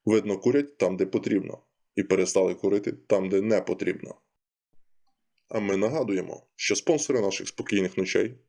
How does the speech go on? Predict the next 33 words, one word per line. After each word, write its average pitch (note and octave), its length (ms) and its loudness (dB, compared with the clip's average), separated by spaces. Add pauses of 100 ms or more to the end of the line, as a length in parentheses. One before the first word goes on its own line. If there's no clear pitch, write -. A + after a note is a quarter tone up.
(140)
З - 120 -4
С G2 200 2
У. A#2 240 -2 (580)
Друзі, G2 360 -4
підтримайте G#2 560 0
нас F#2 200 -4
лайком, G#2 440 0
це - 160 -4
допоможе G2 500 0
нам F#2 160 0
просувати F#2+ 500 0
правдиву F#2 460 0
інформацію, F#2+ 680 0 (160)
і A#2 80 0
ми G2+ 120 4
вдячні F#2 340 2
кожному C3+ 400 0
із C3 120 -2
вас, - 360 -2
що - 180 -4
залишаєтесь F#2+ 600 2
з G2 100 -4
нами. F#2 220 -2 (240)
Ви G2 80 4
також A2 320 0
можете F#2+ 320 0
залишити F#2+ 380 0
коментар F#2 440 0
під F#2+ 140 -4
відео, F#2+ 400 0 (220)
теплі F#2+ 260 2
слова G2+ 300 2
зігрівають G2 680 0